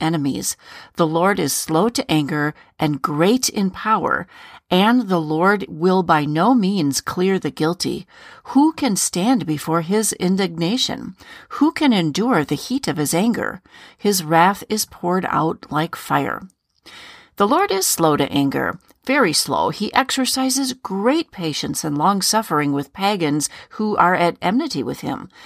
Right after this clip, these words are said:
But one day, the time of his patience will be over, and he will justly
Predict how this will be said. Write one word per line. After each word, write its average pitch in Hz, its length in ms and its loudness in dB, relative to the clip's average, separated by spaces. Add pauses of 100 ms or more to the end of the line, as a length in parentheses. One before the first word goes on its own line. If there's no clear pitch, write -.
(220)
But 143 160 -4
one 202 300 4
day, 240 380 2
the 202 180 -4
time 226 380 -2
of 202 140 -4
his 208 160 -4
patience 214 500 -6
will 202 240 0
be 196 220 -4
over, 160 440 2 (260)
and 147 200 -2
he 214 180 -4
will 156 320 0 (260)
justly 233 680 0